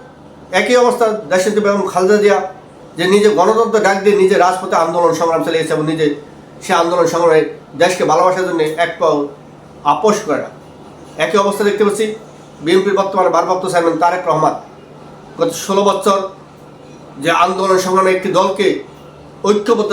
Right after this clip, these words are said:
রাখে, সর্বোচ্চ লেভেল থেকে সর্বনিম্ন তৃণমূল পর্যায়ে দলকে ঐক্যবদ্ধ রাখার জন্যে যেই রাত দিন পরিশ্রম করে এই দলটাকে সাংগঠনিক করে রেখেছে এবং দলের জনগণকে ঐক্যবদ্ধ করে একটি গণবিপ্লব গঠনে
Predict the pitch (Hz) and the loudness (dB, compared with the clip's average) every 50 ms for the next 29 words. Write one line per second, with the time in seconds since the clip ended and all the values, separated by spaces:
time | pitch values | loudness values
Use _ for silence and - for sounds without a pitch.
0 | 185 185 180 190 185 165 143 139 - - - 208 220 226 226 247 247 247 247 233 | 0 0 2 2 0 0 0 -2 -6 -6 -2 0 2 2 4 2 2 2 2 2
1 | 214 214 220 208 220 220 220 208 208 196 202 202 214 220 214 185 185 202 214 208 | 2 2 2 2 2 2 2 2 0 0 2 2 2 2 2 2 2 2 2 4
2 | 214 196 - - - - - - 208 214 214 214 214 208 208 208 196 185 190 196 | 2 0 0 -2 -8 -12 -6 0 0 2 4 4 4 4 2 2 0 0 0 0
3 | 175 - - - - - - - - - 147 175 196 190 190 202 180 170 185 190 | 0 -2 -2 -6 -12 -20 -20 -20 -12 -4 -2 0 0 0 0 0 0 0 0 -2
4 | 180 214 220 214 202 196 190 170 156 160 160 160 - 185 - 185 185 185 175 160 | -2 -2 0 0 0 0 0 0 2 2 0 0 -2 -2 -2 -2 -2 -2 0 -2
5 | 131 - - - - - 139 151 170 151 131 - - - - - - - - - | -2 -4 -6 -12 -16 -10 -4 -2 0 0 0 -2 -4 -10 -18 -20 -20 -20 -20 -20
6 | - - - - - - - - - - - - - - - - - - - - | -20 -20 -20 -20 -20 -20 -20 -20 -20 -20 -20 -20 -18 -18 -18 -18 -20 -18 -10 -4
7 | 131 143 160 175 - - 190 185 190 185 160 - 190 196 202 - - 208 196 185 | 0 0 2 0 0 0 2 2 2 2 2 0 0 0 0 0 0 0 -2 -2
8 | - 196 185 165 - - - - - - - - - 156 139 - 165 175 165 185 | -2 -2 -2 -2 -2 -2 -4 -10 -14 -20 -18 -12 -8 -6 -2 2 2 2 2 0
9 | 180 175 160 147 - 160 165 170 180 175 180 175 175 - 190 180 175 170 165 165 | -4 -4 -4 -4 -2 -2 -2 -2 -2 -2 -4 -6 -6 -4 -4 -2 0 -2 -2 0
10 | 175 160 165 165 156 151 - 156 165 165 160 - - 139 160 170 185 185 185 180 | 0 0 0 0 0 0 0 2 2 2 2 0 0 0 2 2 2 2 2 0
11 | 185 185 185 156 143 147 175 185 - 208 208 208 196 190 190 190 185 180 - - | 0 0 0 0 0 0 -2 -4 -4 -2 -2 -2 -2 -2 -2 0 2 2 2 0
12 | - - - - - - - - 180 180 - - 208 190 156 123 - - 127 151 | -6 -12 -20 -20 -20 -18 -12 -8 -8 -8 -6 -2 0 2 2 0 0 0 2 2
13 | 170 190 196 190 190 202 - 208 208 185 - 143 160 165 180 185 185 180 | 4 4 2 0 -2 -4 -2 -2 -2 -2 0 0 0 2 2 2 2 0